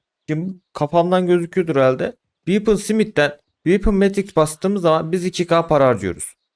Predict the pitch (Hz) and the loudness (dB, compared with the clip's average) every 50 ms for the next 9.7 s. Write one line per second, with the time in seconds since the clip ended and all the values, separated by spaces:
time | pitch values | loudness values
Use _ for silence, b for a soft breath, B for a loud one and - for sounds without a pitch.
0 | _ _ _ _ _ - 180 - - 220 - 214 190 180 180 190 190 196 185 175 | _ _ _ _ _ -20 -8 -8 -8 -2 2 4 4 6 6 4 4 4 2 2
1 | 185 185 - _ _ _ _ _ _ - 180 185 214 214 208 185 202 196 202 196 | 2 -2 -8 _ _ _ _ _ _ -2 -2 0 0 0 0 0 -2 0 2 2
2 | 190 190 185 180 165 151 170 175 185 180 - - 170 165 165 165 156 151 - 147 | 2 0 0 -2 -4 -2 -2 -4 -4 -4 0 0 0 0 0 -2 -4 -2 -2 -2
3 | 143 139 - - - - - 214 196 180 - - 165 - - 165 - - 208 180 | -4 -4 -6 -12 -10 -6 -4 -2 -2 -2 -2 -4 -6 -6 -6 -8 -8 -8 -6 -4
4 | 180 165 190 190 160 - 160 151 147 147 147 143 135 123 107 104 92 87 87 76 | -2 -2 -2 -2 -2 0 2 2 4 2 2 0 -2 -2 0 -2 0 0 -2 -2
5 | - - _ _ _ _ _ _ _ _ _ - 175 208 240 226 202 180 147 117 | -4 -6 _ _ _ _ _ _ _ _ _ -6 -2 2 2 4 4 4 2 2
6 | - - - - 120 - - 160 160 190 185 185 185 - 196 190 190 190 170 175 | 0 -4 -8 -8 -8 -4 -4 -4 -4 -2 -4 -2 -2 0 -2 -2 -2 -4 -6 -6
7 | - - 170 156 160 156 147 - - 156 131 120 127 120 113 110 - - - _ | -4 -4 -2 0 0 -2 -2 0 0 0 0 0 0 -2 -2 -2 -4 -10 -12 _
8 | 139 156 160 151 156 151 151 143 139 135 - - - - 147 135 - 147 - - | -4 -2 -2 0 0 2 2 2 0 -2 -8 -8 -2 0 0 0 0 -4 -6 -6
9 | 135 135 143 143 143 _ 131 127 135 139 131 131 - | -4 -4 -4 -6 -4 _ -2 0 0 0 -2 -4 -8